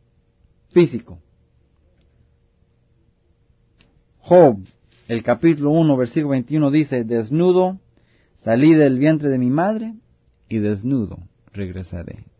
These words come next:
<laughs> Cuando un rico muere y un pobre muere, los dos dejan exactamente la misma cantidad. Todo. <laughs> Todo. Cuando Abraham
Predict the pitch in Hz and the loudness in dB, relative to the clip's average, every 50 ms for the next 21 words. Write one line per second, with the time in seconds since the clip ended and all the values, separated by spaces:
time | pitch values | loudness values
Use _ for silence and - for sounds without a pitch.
0 | _ _ _ - 104 - - _ _ _ _ _ _ _ _ _ _ _ _ _ | _ _ _ -10 -10 -10 -10 _ _ _ _ _ _ _ _ _ _ _ _ _
1 | _ _ _ _ _ _ _ _ _ _ _ _ _ _ 113 123 123 135 156 165 | _ _ _ _ _ _ _ _ _ _ _ _ _ _ 0 2 4 6 6 6
2 | 170 156 147 160 180 185 180 - 175 180 190 208 220 226 226 226 226 214 - _ | 6 4 4 6 4 4 4 2 2 4 6 6 6 6 4 2 0 -4 -8 _
3 | _ _ _ _ _ _ _ _ _ _ - 127 131 139 143 147 139 - - 170 | _ _ _ _ _ _ _ _ _ _ -2 2 4 6 6 6 4 4 6 6
4 | 175 170 160 160 156 165 175 196 220 233 247 262 269 - _ _ _ _ _ _ | 6 8 6 4 4 4 4 6 6 6 4 2 0 -4 _ _ _ _ _ _
5 | _ _ _ _ _ _ _ - 113 113 110 107 139 143 151 151 135 131 139 135 | _ _ _ _ _ _ _ -6 -6 -6 -2 0 2 2 2 0 0 -2 -2 -2
6 | 135 - 135 135 135 135 135 _ _ _ - 101 - - - 131 127 - - 127 | -2 -4 -4 -6 -6 -8 -12 _ _ _ -20 -20 -8 -4 -2 -2 -2 -4 -4 -4
7 | 123 117 110 107 98 - 104 98 98 101 110 117 113 110 113 107 101 - 104 98 | -2 -2 -2 -2 -4 -6 -8 -6 -4 -4 -2 -2 -2 -2 -4 -6 -6 -6 -8 -10
8 | 87 - 95 95 95 87 80 - - _ _ _ _ _ _ _ _ _ _ _ | -8 -8 -8 -6 -6 -6 -8 -10 -14 _ _ _ _ _ _ _ _ _ _ _
9 | _ _ - 131 120 113 98 87 80 92 - _ _ _ _ _ _ _ _ _ | _ _ 2 4 4 4 2 -2 -6 -14 -20 _ _ _ _ _ _ _ _ _
10 | _ _ _ _ _ _ _ _ - - 107 95 - 104 87 90 87 - _ _ | _ _ _ _ _ _ _ _ -12 -10 -10 -8 -8 -10 -12 -12 -14 -18 _ _
11 | _ _ _ _ _ _ _ _ _ _ _ _ _ _ _ _ _ _ _ _ | _ _ _ _ _ _ _ _ _ _ _ _ _ _ _ _ _ _ _ _
12 | _ - 120 110 101 92 90 82 82 87 _ _ _ _ _ _ _ _ _ _ | _ 2 2 2 2 0 -4 -10 -16 -20 _ _ _ _ _ _ _ _ _ _
13 | _ _ _ _ _ _ _ _ _ _ _ _ _ _ _ _ _ _ _ _ | _ _ _ _ _ _ _ _ _ _ _ _ _ _ _ _ _ _ _ _
14 | _ _ _ _ _ _ - - 156 156 156 156 151 151 147 143 147 151 165 180 | _ _ _ _ _ _ 2 4 6 6 8 8 8 8 8 8 6 6 6 6
15 | 202 202 175 131 107 92 90 | 4 4 2 0 -2 -6 -10